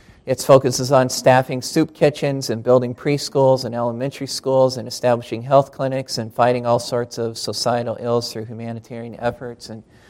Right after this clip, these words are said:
and, um, as I had opportunity to read in a blog setting where people could, uh, interact with one another, some, some of young men coming from our fundamental training institutions are following some big names in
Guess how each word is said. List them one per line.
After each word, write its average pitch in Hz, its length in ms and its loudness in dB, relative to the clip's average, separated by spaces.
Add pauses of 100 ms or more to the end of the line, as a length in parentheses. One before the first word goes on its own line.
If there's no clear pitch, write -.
(680)
and, 110 320 -2
um, 110 300 0 (1120)
as 131 160 2
I 131 60 10
had 127 140 10
opportunity 123 580 4
to 117 280 4 (600)
read 127 420 4
in 120 100 4
a 135 60 -4
blog 123 420 8
setting 127 420 4
where 117 140 -4
people 120 360 -4
could, 117 480 2 (320)
uh, 113 280 -8
interact 131 560 6
with 123 200 -6
one 127 160 -2
another, 127 400 0
some, 135 560 0
some 143 400 0
of 123 360 6 (480)
young 127 360 -2
men 135 280 4
coming 135 320 -2
from 127 240 -2
our 120 120 -4
fundamental 127 720 0
training 147 340 -2
institutions 139 800 -6
are 98 100 -8
following 127 480 0
some 113 220 -14
big 123 200 2
names 139 560 0
in 117 160 -2